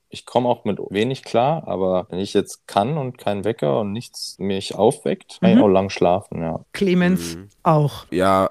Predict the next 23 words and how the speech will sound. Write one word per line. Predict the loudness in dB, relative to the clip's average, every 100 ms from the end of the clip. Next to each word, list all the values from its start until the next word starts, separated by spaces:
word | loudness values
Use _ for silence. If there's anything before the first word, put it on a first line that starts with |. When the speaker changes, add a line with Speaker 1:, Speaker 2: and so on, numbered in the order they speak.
| -2
Speaker 3:
es | -14 0
geht | 2 2
halt | 0 0
meistens | -2 -2 -4 -12 -6
nicht. | -6 -6 -2
Wir, | 0 0 0
wir | 0
haben | 2
halt, | 0 0
äh, | -2 -2 0
auch | -2 -6 -8
Kinder. | -8 -4 0 0 -2 -8 -8
Ähm, | -2 0 2
aber | 2 2
dann | 2 2
eher | 4 4
auf | 2 -2
Tour, | 0 2 2
ne? | 0 -6 -8 -10
Also | -4 -4 -4
so | 0 2
auf | 2
Tournee | 0 0 2 4 4